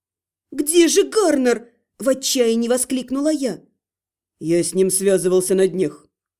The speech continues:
Он извинялся за задержку, но в столице Объединённых Земель проблемы. Хотя после сегодняшних новостей он прибудет в самое ближайшее время»,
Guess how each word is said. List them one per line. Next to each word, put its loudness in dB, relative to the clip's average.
Он 2
извинялся 0
за 0
задержку, -4
но 0
в -2
столице -2
Объединённых 0
Земель 0
проблемы. -2
Хотя -2
после -4
сегодняшних -2
новостей -2
он 2
прибудет 0
в -8
самое -2
ближайшее -2
время», -4